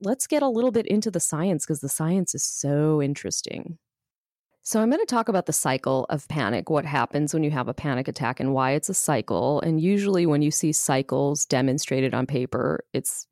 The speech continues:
like a circle, right? With some arrows. Something happens with an arrow to the next thing that leads to the next thing. So that's how you can visualize it if you're listening to us right now. And we will also provide this cycle in writing for you.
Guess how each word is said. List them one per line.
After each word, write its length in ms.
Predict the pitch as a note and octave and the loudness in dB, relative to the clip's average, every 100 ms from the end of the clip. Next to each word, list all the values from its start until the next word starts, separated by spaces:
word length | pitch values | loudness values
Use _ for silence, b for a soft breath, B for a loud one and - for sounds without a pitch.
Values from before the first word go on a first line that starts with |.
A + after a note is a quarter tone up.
| - | -8
like 140 | C3+ | -6
a 40 | D3 | -2
circle, 540 | - B2 B2 A#2 D3+ _ _ | -2 -2 -2 -2 -4 _ _
right? 260 | C3+ C3 - - | -2 -2 -4 -8
With 140 | D3 - | -6 -4
some 140 | C3+ | -4
arrows. 400 | - A2 - E3+ | -2 0 0 0
Something 420 | - - F#3 F#3 F3+ | -2 0 0 2 2
happens 600 | C#3 - C#3+ D3 D3+ - B B | 2 2 2 2 0 -4 B B
with 140 | F3 D#3+ | 0 0
an 100 | C#3+ | 2
arrow 260 | D3 C#3+ | 2 2
to 120 | D3 C#3+ | 2 2
the 80 | |
next 300 | C3+ A2+ - | 2 0 -4
thing 240 | - A#2+ B2+ | -4 0 0
that 140 | B2 | 0
leads 280 | B2+ B2+ - | -2 -2 -2
to 80 | C3 | 0
the 60 | |
next 260 | B2 B2 - | 0 0 -2
thing. 180 | - E3+ | -4 -2
So 140 | C#3 | 0
that's 260 | B2+ A#2+ - | 2 0 0
how 140 | D3 | 0
you 180 | D3+ C#3+ | 2 2
can 200 | C#3 C#3+ | 0 0
visualize 580 | C3+ B2+ B2+ A2+ B2+ D#3 | 0 0 0 2 0 0
it 120 | E3 | -2
if 120 | A3+ | -4
you're 140 | D#4 F#4 | -2 0
listening 560 | A4+ - D3+ D3+ C#3+ D3+ | 0 0 0 0 -2 -2
to 220 | - D3 | 0 0
us 180 | D3 - | 0 0
right 220 | D3 - | -2 -2
now. 320 | - - - - _ | -2 -4 -6 -10 _
And 180 | - F#3+ | 0 2
we 140 | F#3+ G#3 | 4 2
will 160 | F#3+ | 2
also 280 | - F4 B3+ | 2 2 0
provide 480 | G3+ G#3 E3+ B3+ B3+ | 0 -2 0 0 0
this 160 | D3+ - | 0 0
cycle 400 | D#3 D3 D3+ D#3 | 0 0 -2 -2
in 240 | E3+ D#3+ | 0 0
writing 480 | D#3 A#3+ E3+ C#3 C3+ | 0 0 0 0 -2
for 240 | - D3 | 0 0
you. 400 | C#3 C3+ D3+ C#4 | 2 2 2 2